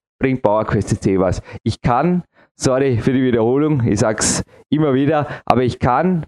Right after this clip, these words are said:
bei Seminaren, Trainingslagern, Personal Coaching und Coaching Walks einen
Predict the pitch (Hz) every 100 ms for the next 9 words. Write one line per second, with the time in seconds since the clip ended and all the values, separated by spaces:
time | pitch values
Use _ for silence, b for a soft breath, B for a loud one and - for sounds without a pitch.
0 | - 120 107 104 - - 131 117 107 117
1 | 165 170 160 _ _ - 139 175 180 156
2 | 143 147 156 156 b b _ - 160 202
3 | 180 160 156 156 156 117 104 - 143 156
4 | 151 127 123 123 - B B B - 131
5 | 135 117